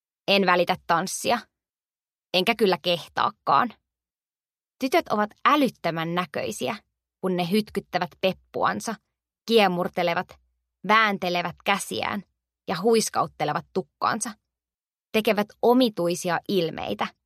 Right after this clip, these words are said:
ja sulkevat silmänsä, niin kuin jotkut hurmiolaiset. En halua olla niin typerän näköinen.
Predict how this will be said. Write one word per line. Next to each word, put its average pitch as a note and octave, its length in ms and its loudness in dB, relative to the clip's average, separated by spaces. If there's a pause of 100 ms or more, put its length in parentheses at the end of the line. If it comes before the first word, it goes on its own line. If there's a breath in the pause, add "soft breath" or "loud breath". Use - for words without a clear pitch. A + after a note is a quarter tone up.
(360)
ja G3 80 -2
sulkevat G3+ 600 0
silmänsä, G#3 680 -2 (480)
niin G3 240 0
kuin F#3+ 220 0
jotkut F#3+ 360 -4 (260)
hurmiolaiset. D3+ 1120 -2 (1040)
En D4+ 180 4
halua G#3 480 4
olla E3+ 240 0
niin F3+ 440 -2
typerän D3 500 -6
näköinen. F3+ 600 -4